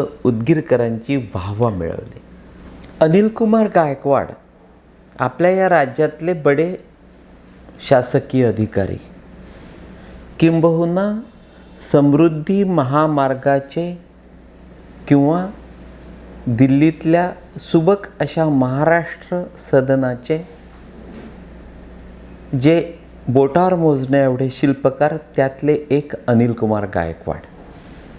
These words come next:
मित्रांनो, गायकवाडांनी विश्वजितला आपल्या मुलाला सांगून टाकलं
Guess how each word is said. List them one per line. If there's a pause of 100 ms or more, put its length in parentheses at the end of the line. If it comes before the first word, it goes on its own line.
(680)
मित्रांनो,
गायकवाडांनी
विश्वजितला
आपल्या
मुलाला
सांगून
टाकलं